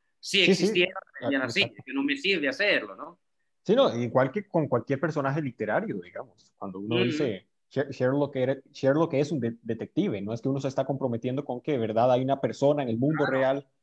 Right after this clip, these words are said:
Speaker 2: que es Sherlock Holmes, si no es, si existiese, ¿verdad?
Speaker 1: Ma io potrei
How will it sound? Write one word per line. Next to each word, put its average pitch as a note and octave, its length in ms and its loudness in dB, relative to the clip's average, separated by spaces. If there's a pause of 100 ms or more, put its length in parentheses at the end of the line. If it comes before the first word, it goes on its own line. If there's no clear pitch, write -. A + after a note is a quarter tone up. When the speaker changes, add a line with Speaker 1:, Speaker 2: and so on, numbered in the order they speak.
(120)
Speaker 2:
que A#2+ 120 0
es A#2 100 0
Sherlock B2+ 360 0
Holmes, C#3+ 460 -2
si G#2 100 -8
no A2+ 100 -2
es, B2+ 220 -2
si D3+ 100 2
existiese, D3+ 600 -2 (140)
¿verdad? - 220 -18 (640)
Speaker 1:
Ma B2 100 -2
io F#3 160 0
potrei E3+ 300 2